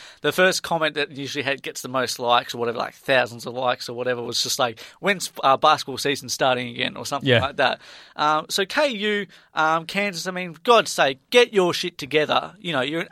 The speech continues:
Speaker 1: absolute basket case. You're a big, uh, Power Five, Big Twelve football program that has all the, um, assets in the world. You know, get your shit together.
Speaker 2: It is only week one. They'll, they'll bounce back and, uh,
Speaker 1: No, they
Speaker 2: we'll see how
Speaker 1: won't.
Speaker 2: it
Speaker 1: They're a
Speaker 2: goes.
Speaker 1: dumpster fire.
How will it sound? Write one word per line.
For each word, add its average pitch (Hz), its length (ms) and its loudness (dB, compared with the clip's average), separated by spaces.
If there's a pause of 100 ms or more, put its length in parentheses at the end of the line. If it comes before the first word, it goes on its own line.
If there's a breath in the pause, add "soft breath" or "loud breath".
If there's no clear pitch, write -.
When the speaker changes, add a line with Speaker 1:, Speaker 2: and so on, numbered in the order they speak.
Speaker 1:
absolute 220 520 0
basket 165 480 2
case. - 420 -4 (220 soft breath)
You're 170 120 -6
a - 20 -10
big, 208 340 -6
uh, 147 220 6 (220)
Power 214 260 4
Five, 175 440 4
Big 196 220 -6
Twelve 165 320 0
football 151 360 -4
program 131 680 -4 (200 soft breath)
that 170 100 0
has 160 200 4
all 240 220 4
the, 196 440 4
um, 147 380 2
assets 165 460 0
in 143 80 -10
the 139 80 -8
world. 143 360 4 (720)
You 190 120 -2
know, 139 160 0 (640)
get 247 120 -4
your 226 80 -8
shit - 200 -4
together. 160 440 0
Speaker 2:
It 143 120 -4
is 131 100 0
only 117 180 0
week 110 220 -2
one. 107 180 -2
They'll, 104 160 -2
they'll 98 220 -4
bounce 101 260 -6
back 98 300 -8
and, 98 180 -8
uh, 95 200 -4
Speaker 1:
No, 285 140 6
they 214 100 4
Speaker 2:
we'll - 20 2
see 139 60 -4
how 143 40 2
Speaker 1:
won't. 151 140 2
Speaker 2:
it - 80 -14
Speaker 1:
They're 196 160 2
a - 20 2
Speaker 2:
goes. 160 100 -6
Speaker 1:
dumpster 180 300 0
fire. - 460 0